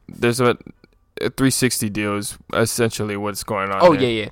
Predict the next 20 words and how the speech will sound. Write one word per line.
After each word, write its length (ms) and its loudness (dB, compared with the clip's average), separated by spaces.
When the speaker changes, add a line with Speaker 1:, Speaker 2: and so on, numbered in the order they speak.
Speaker 2:
Yeah, 240 0
those 320 -6
are 60 -8
super 220 -10
fucked. 340 -8
But 240 -4
the 80 -6
song 180 2
Speaker 1:
Yeah. 60 0
Speaker 2:
is 80 -8
called 240 -4
Stressin'. 500 -6
It's 220 -12
Jag 400 -2
featuring 460 -8
Boogie, 260 -6
Nick 280 -8
Grant, 320 -6
and 140 -8
December. 420 -6